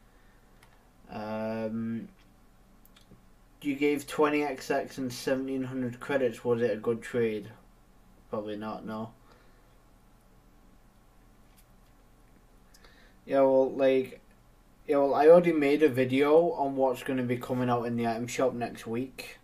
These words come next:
Um, so, yeah. <laughs> Yeah. Yeah, I already know what's gonna be coming out. It's gonna be the, uh,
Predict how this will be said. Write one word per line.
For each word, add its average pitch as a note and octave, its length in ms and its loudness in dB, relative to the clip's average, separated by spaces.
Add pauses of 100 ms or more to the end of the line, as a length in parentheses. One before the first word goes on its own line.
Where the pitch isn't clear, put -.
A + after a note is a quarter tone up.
(140)
Um, G#2+ 720 -8
so, G#2+ 380 -6 (180)
yeah. A2+ 260 -8 (360)
<laughs> C3 160 -8 (1120)
Yeah. A2+ 280 -2 (1700)
Yeah, G2+ 240 -6
I A#2+ 100 -4
already A#2+ 260 0
know G#2+ 180 -8
what's A2+ 160 -8
gonna B2 180 -8
be A#2 120 -6
coming A#2 300 -6
out. B2 200 -6 (1040)
It's - 260 -12
gonna A2+ 300 -6
be A2 260 -8
the, G#2+ 280 -8
uh, G#2+ 580 -8